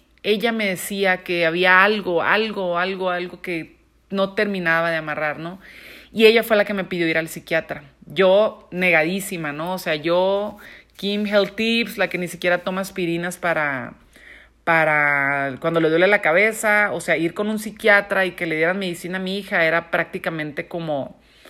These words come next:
como el cristianismo y el satanismo, ¿no? O sea, era como que, pf, todo lo contrario a lo que yo toda la vida, este, creí y que era lo correcto, ¿no? Entonces, me costó mucho, mucho, mucho, mucho,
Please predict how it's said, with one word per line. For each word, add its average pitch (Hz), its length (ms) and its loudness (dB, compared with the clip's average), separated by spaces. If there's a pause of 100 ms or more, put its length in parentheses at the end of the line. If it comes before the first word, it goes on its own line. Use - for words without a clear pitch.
(480)
como 185 400 6
el 170 120 0
cristianismo 226 680 4
y 262 100 8
el 214 240 8
satanismo, 190 640 0
¿no? 185 200 2
O 190 40 0
sea, 185 120 2
era 185 120 2
como 196 220 -6
que, - 80 -10
pf, - 260 -8 (140)
todo 208 260 6
lo 233 140 4
contrario 180 500 2
a 185 60 4
lo 185 160 -4
que 156 180 -6
yo 165 200 -2
toda 175 260 2
la 165 120 2
vida, 156 540 0 (460)
este, 160 500 -4
creí 180 640 2
y - 240 -8 (200)
que 175 280 4
era 170 540 4
lo 165 220 0
correcto, 160 540 -2
¿no? 151 160 -6
Entonces, 175 680 -8 (520)
me 185 120 0
costó 196 240 0
mucho, 285 640 2
mucho, 214 560 -4
mucho, 190 320 -8
mucho, 185 480 -6